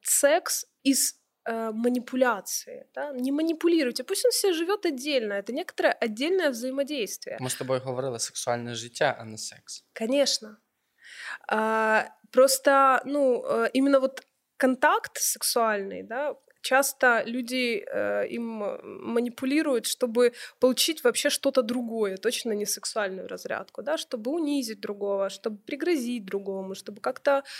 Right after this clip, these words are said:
Speaker 1: ну, м, оправдать себя, <laughs> чтобы как-то почувствовать себя лучше, в общем. И это, конечно, влияет, это все влияет. Эм, н-, ну вот.
Speaker 2: Звучит так,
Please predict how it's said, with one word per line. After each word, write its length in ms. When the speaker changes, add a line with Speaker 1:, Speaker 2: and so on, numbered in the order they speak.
Speaker 1:
ну, 400
м, 840
оправдать 640
себя, 440
<laughs> 40
чтобы 360
как-то 300
почувствовать 440
себя 160
лучше, 480
в 100
общем. 360
И 40
это, 160
конечно, 340
влияет, 500
это 140
все 260
влияет. 640
Эм, 800
н-, 320
ну 140
вот. 440
Speaker 2:
Звучит 520
так, 360